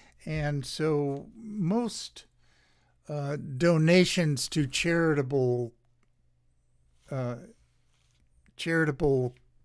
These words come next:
non-, nonprofit, uh, world helping companies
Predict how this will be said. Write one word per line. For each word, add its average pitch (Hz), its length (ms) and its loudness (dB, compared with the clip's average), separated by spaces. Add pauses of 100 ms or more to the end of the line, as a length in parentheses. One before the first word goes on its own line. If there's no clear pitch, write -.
(580)
non-, 139 680 -6 (180)
nonprofit, 143 880 -2 (800)
uh, 120 300 -6 (800)
world 147 460 6
helping 143 580 0 (1200)
companies 123 640 -6